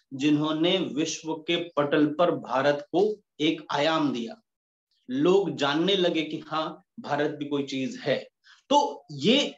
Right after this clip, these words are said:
चीजें निकल के आई, उनके रिजीम में निकल के आई, बहुत सारी चीजें उन्होंने इस तरह की की, बहुत सारे उन्होंने national, international,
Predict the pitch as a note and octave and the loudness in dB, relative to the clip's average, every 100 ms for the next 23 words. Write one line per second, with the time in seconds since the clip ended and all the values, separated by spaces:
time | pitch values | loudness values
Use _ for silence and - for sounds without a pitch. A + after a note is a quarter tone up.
0 | - F#3 F#3+ A3+ C#3 D#3+ D3+ E3 E3 F3 | -4 2 4 4 2 -2 2 2 2 0
1 | F#3 E3+ F3 F3 G3 F3 D3+ D#3 D3+ D3 | 0 0 0 2 2 2 0 -2 0 -2
2 | C#3 C3+ C#3 C3 C#3 D3 F#3+ D#3 F3 D#3+ | -4 -4 -4 -4 -6 -6 -6 -4 0 0
3 | C#3 C#3 C3 C3+ C3 B2+ C3+ - _ - | -2 -4 -4 -2 -2 -2 -4 -8 _ -10
4 | C#3 C#3 - - - A#3+ A3+ A3+ A3 F#3 | -4 -2 -2 -4 -4 -2 0 -2 0 0
5 | F3+ F3+ - - D3+ D3 D3 D3 D3 - | 0 -4 -12 -4 2 6 6 4 0 -8
6 | C#3+ C#3+ D3 E3+ E3 D3+ D3 C#3 C#3+ - | -4 -2 -2 2 2 4 0 0 -2 0
7 | D#3+ D#3+ | 0 0